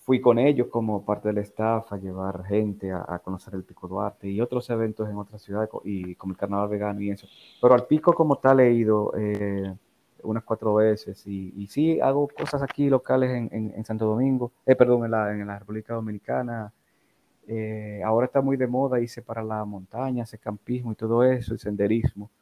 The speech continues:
Yo cada vez que puedo me gusta, sí, salir a, a conocer sitios nuevos y, y caminar. Eh, eso de haber estado expuesto en la, a las montañas y, a la, y a la, a,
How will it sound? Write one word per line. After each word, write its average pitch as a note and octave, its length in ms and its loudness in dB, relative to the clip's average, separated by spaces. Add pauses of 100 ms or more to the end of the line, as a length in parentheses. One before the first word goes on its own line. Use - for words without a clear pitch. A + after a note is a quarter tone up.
(440)
Yo C#3 140 4
cada D#3+ 160 8
vez D#3+ 100 6
que D#3 80 -4
puedo D3+ 420 4 (1040)
me B2 120 -2
gusta, A#2+ 580 -2 (180)
sí, - 180 -6
salir A2 360 0
a, A2+ 280 0
a G#2+ 60 -4
conocer G#2+ 520 -4 (280)
sitios G#2+ 320 -6
nuevos G2+ 380 -6
y, F#2+ 160 -6
y G2 100 -10
caminar. G2 540 -6 (580)
Eh, G#2 440 -4 (960)
eso D#3 500 2 (360)
de C3 140 2
haber B2+ 200 6
estado C#3 180 4
expuesto C3 460 0
en B2 80 -4
la, A#2+ 80 -2
a A2+ 160 -4
las A2+ 120 -4
montañas A#2 560 -4
y, A2 60 -2
a G#2+ 60 -2
la, G2+ 280 -4
y G#2+ 100 -2
a G#2 40 -2
la, G#2 80 -2
a, - 300 -2